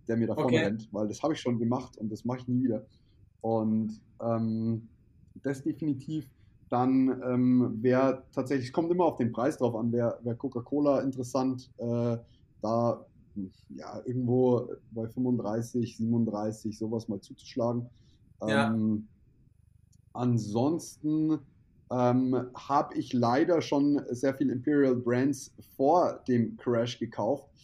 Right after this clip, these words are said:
Speaker 1: Äh, die wären natürlich jetzt mit der Dividendenrendite, was sie, was sie kurz vor dem Anstieg jetzt vor einer Woche oder sowas hatten, äh,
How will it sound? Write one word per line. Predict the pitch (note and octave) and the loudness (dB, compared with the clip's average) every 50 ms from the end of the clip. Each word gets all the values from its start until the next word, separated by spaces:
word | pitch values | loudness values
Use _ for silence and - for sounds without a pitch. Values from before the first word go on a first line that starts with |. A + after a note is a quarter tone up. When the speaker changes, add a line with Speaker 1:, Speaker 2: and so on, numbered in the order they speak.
| - - - _ _ _ _ - | -20 -20 -20 _ _ _ _ -4
Speaker 1:
Äh, | A#2+ A#2+ A#2 A#2 A#2 | -2 0 2 2 0
die | G#2+ A#2 B2 B2 | -2 -4 -2 0
wären | C3 C3 C3+ | 0 2 2
natürlich | C3+ B2+ B2+ - C#3+ B2+ B2 B2 | 2 2 0 0 0 0 0 2
jetzt | C3 C3 C#3 C3 - - - | 0 0 0 0 -4 -4 -2
mit | C3 B2+ B2 | -2 0 0
der | C3+ A#2+ | 0 -2
Dividendenrendite, | A#2 A#2 A2 G#2+ A2 B2 B2+ B2+ B2 C3 B2+ B2 B2 C3 B2 B2 B2+ A2+ | 0 -2 -4 0 0 0 0 2 0 0 0 0 0 -2 -2 -2 -4 -4
was | A2+ A#2 A#2 - | -4 -6 -6 -8
sie, | A#2 - _ _ | -14 -18 _ _
was | A2+ A2+ - | -8 -8 -6
sie | - A#2+ | -8 -2
kurz | A#2+ F3+ F#3 F#3 F#3 | 2 4 4 4 4
vor | - D#3 | 2 0
dem | C3+ A#2 | 0 0
Anstieg | B2+ E3+ F#3 - - B2 B2+ | 0 -4 -2 0 0 0 2
jetzt | B2+ B2 B2 - | 0 -2 -2 -2
vor | - B2+ A#2+ | 0 0 0
einer | A#2 A#2 A2+ | 2 0 0
Woche | B2 C#3 - - A2 | -2 -2 -2 -2 -2
oder | G#2+ A2+ G#2+ | 0 -2 -2
sowas | G#2+ A2 G#2+ G#2+ G#2+ - | -2 -4 -4 -6 -6 -8
hatten, | A#2 - - C#3 C3+ C#3 - _ _ - _ - _ - | -10 -8 -6 -6 -6 -6 -10 _ _ -20 _ -20 _ -4
äh, | A2+ A2+ A2+ A#2 A2+ A2+ A2 | -2 0 2 2 2 2 0